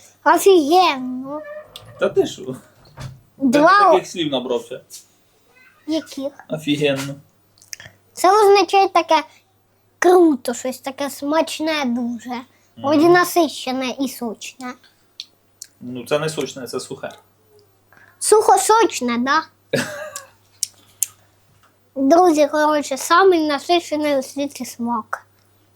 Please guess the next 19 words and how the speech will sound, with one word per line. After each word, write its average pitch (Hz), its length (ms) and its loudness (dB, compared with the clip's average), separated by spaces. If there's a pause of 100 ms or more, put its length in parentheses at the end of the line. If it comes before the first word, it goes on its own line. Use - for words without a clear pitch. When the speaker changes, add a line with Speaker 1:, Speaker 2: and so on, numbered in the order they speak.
(140)
Speaker 1:
М, 254 320 -4 (260)
я 294 340 2
думаю, 320 760 4 (100)
що 302 360 -2 (300)
можете 427 540 4
ви 359 60 2
такий 311 340 0
самий 302 420 0
рецепт 254 440 -6
зробити. 247 480 -8 (380)
Ну 302 120 4
тут 370 280 2
нічого, 302 580 2
тут 320 260 -2
саме 302 460 0 (400)
м'ясо 302 720 2
і 320 520 2
жир, 247 440 -4 (240)
да? 302 240 0